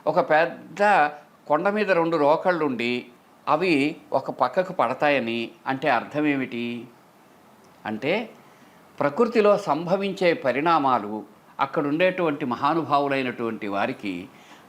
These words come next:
ఆహారాన్ని సమకూరుస్తాయని చెప్పి కూడా అందులో ఉంది. ఈ విషయం తెలియడం మనకు ఎన్నో రకాల అద్భుతమైన విషయాలకు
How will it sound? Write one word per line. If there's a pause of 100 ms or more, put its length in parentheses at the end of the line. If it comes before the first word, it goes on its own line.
ఆహారాన్ని (260)
సమకూరుస్తాయని
చెప్పి
కూడా (240)
అందులో
ఉంది. (1080)
ఈ
విషయం
తెలియడం (300)
మనకు
ఎన్నో
రకాల
అద్భుతమైన
విషయాలకు